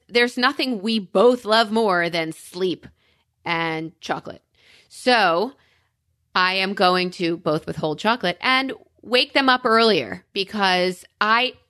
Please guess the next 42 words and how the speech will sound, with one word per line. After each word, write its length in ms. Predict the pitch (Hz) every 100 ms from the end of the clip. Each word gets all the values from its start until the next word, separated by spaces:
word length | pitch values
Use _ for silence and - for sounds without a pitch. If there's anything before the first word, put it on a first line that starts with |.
| _ _
some, 300 | - 285 285 233
it 120 | 240
used 200 | 277 -
to 40 | 240
be 120 | 233
I 220 | 190 202
drove 320 | 190 202 202
them 160 | 214 214
every 220 | 214 226
day, 300 | 226 226 247
so 200 | - 190
it 100 | 151
was 140 | 175
just 260 | - 190 -
completely 760 | - 202 - 233 226 240 247 220
disrespecting 840 | 208 - 208 - 185 180 185 170
me 240 | 190 190 180
and 120 | 170
my 200 | 165 196
time. 440 | 240 226 247 277 - _ _ _ _ _ -
But 120 | 240
now 280 | 269 349 320
I 140 | 247
alternate 600 | - 302 320 262 190 185
with 160 | 190 196
a 60 | 185
neighbor, 600 | 208 349 220 139 151 190 _ _ _
and 320 | - 180 175 180
when 220 | 196 190
the 100 | 180
neighbor 420 | 190 247 349 226 185
drives, 460 | 170 147 151 165
like 200 | 170 175
this 200 | 180 -
morning, 560 | 214 262 208 139 156 180 _ _ _ -
and 160 | 175
this 180 | 233 -
child 320 | 247 208 190
does 180 | 170 175
not 300 | 185 190 254
come 240 | 226 208
downstairs 920 | 196 160 156 - 214 220 160 143 -